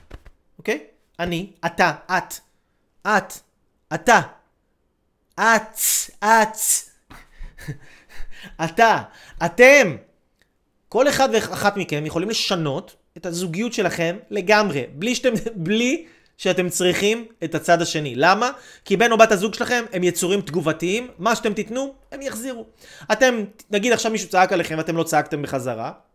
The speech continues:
אז אחר כך הוא יחזיר לכם גם כן, בנעימות, בעדינות, ברוגע. הכל עניין של השליטה העצמית שלנו. אז בואו נבין רגע משהו. בואו נבין רגע משהו. אני הולך ללמד אתכם חוק. אני הולך ללמד אתכם חוק.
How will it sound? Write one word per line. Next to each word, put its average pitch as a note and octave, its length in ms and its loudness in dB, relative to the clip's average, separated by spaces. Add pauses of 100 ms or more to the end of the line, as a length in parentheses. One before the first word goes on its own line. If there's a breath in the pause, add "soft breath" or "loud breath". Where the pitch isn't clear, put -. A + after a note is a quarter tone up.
(120)
אז G#3 180 -12
אחר C#4 340 -2
כך F#3+ 220 0
הוא - 200 -6
יחזיר A#3+ 240 -4
לכם C4+ 280 -2 (420)
גם D4 240 0
כן, G#3+ 180 -4 (140)
בנעימות, E3 640 -4
בעדינות, E3 560 -2
ברוגע. G3+ 520 2 (720 loud breath)
הכל C4 280 4
עניין A#3+ 160 2
של A3+ 140 -2
השליטה F3+ 320 -2
העצמית D#3 260 -2
שלנו. C3 240 -4
אז C#3 80 -8
בואו A#3 140 2
נבין G3+ 240 0
רגע D3+ 160 -6
משהו. A2 240 -16 (600 soft breath)
בואו A3+ 180 0
נבין A3 140 -2
רגע E3 120 -6
משהו. - 280 -14 (840)
אני F#3 100 -2
הולך G#3+ 120 2
ללמד A3 180 2
אתכם G#3+ 300 0
חוק. G3+ 360 -2
אני - 760 -20
הולך - 140 -18
ללמד G#3 120 -6
אתכם G3 240 -4
חוק. - 460 -6